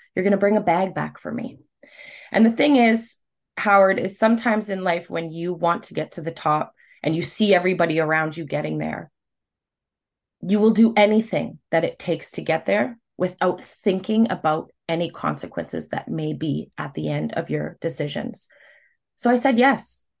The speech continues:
And of course, I was like, "Well, is it drugs? No, you don't have to worry about anything." There was also somebody in the room with her that day who happens to be the right-hand man to one of, you know, the most famous, uh, musicians around.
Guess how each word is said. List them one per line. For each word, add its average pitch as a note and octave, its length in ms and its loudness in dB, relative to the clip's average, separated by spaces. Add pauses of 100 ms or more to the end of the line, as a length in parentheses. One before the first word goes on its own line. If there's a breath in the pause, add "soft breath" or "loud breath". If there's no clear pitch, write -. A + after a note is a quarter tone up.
(300)
And A3 300 6
of A3 120 -8
course, E4 260 2
I A3 80 2
was G3 140 -2
like, F#3 120 -6
"Well, D#3 180 -10
is D3 120 -8
it D#3 120 -8
drugs? A#3+ 640 2
No, A#3+ 440 6
you G3+ 120 2
don't G3 100 0
have A3 80 -4
to A3 60 -4
worry G#3 140 -4
about G3+ 200 -2
anything." F#3 580 -8 (380 loud breath)
There A3 120 4
was A3+ 100 4
also A#3 220 4
somebody G3 420 2
in F3 100 0
the E3+ 100 -4
room F3 240 -2
with E3+ 180 -6
her F3 160 -4
that D#3+ 220 -2
day D#3 200 -2
who D#3+ 160 -6
happens D#3+ 480 -6
to E3 100 -10
be D#3 120 -6
the D#3+ 100 -4
right-hand D3+ 460 -2
man D3+ 300 -4
to E3+ 140 -6
one D#3+ 340 -4
of, D3+ 340 -8 (440 loud breath)
you - 120 -4
know, D3+ 120 0
the E3 120 -2
most E3 280 -4
famous, E3 600 -2 (460)
uh, D#3+ 140 -4
musicians D#3 920 -2 (180)
around. C#3+ 520 -2